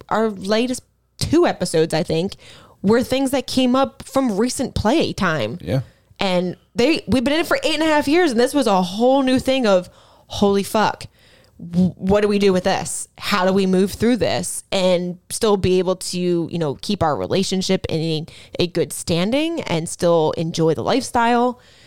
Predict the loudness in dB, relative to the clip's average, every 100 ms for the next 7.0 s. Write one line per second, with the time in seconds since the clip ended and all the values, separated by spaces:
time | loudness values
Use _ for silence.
0 | -14 -8 0 2 2 0 -4 -4 -2 0
1 | 0 0 0 0 0 -2 -2 -2 -2 -2
2 | -2 -6 -6 -4 -2 -2 0 -2 -4 -8
3 | -6 -4 -8 _ _ _ _ -20 -20 -20
4 | -12 -8 -4 0 2 0 -2 -14 -20 _
5 | -6 2 2 2 0 0 0 0 -2 -2
6 | -6 -6 -4 -4 -2 0 0 -2 -4